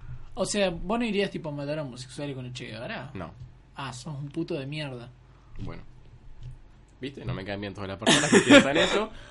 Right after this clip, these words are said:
Speaker 2: A partir de acá termina el programa porque
Speaker 1: Ok.
Speaker 2: estoy con un matador de homosexuales.
Speaker 1: Ok, fue, fue un gusto. Hasta la próxima.
Speaker 2: Chau.
Speaker 1: No, bueno, <laughs> está, pará, volviendo un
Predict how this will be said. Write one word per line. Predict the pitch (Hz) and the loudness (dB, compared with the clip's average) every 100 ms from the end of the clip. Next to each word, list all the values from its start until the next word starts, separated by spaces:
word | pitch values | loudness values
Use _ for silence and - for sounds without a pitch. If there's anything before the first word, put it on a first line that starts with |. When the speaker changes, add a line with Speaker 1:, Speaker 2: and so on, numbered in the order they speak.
| - - | -18 -10
Speaker 2:
A | 101 | -8
partir | 104 113 123 | -4 -2 -2
de | |
acá | 113 127 | -2 -2
termina | 123 117 131 143 123 | -2 0 2 2 2
el | |
programa | 131 156 185 202 233 | 2 6 6 6 2
porque | 147 175 175 | 2 4 4
Speaker 1:
Ok. | 160 | 4
Speaker 2:
estoy | 139 | 0
con | 120 117 | -2 -2
un | 120 | -2
matador | 117 110 110 113 | -2 -2 0 0
de | 110 | 0
homosexuales. | 101 101 107 180 175 175 | -2 -6 0 4 6 4
Speaker 1:
Ok, | 165 | 2
fue, | 196 - | 0 0
fue | 190 | 0
un | |
gusto. | 180 190 208 208 | 4 2 2 0
Hasta | 196 160 | 0 -2
la | 147 | -4
próxima. | 151 139 135 - - - - - | -2 -2 -4 -6 -10 -10 -8 -2
Speaker 2:
Chau. | 117 113 - - - - - - - - - - | 0 0 -4 -20 -20 -20 -18 -14 -14 -16 -18 -2
Speaker 1:
No, | 185 175 | 2 4
bueno, | 185 196 | 4 4
<laughs> | 180 | 2
está, | 143 240 190 | 2 2 2
pará, | 160 156 | 0 0
volviendo | 147 160 175 175 | 0 -2 -6 -6
un | 170 | -8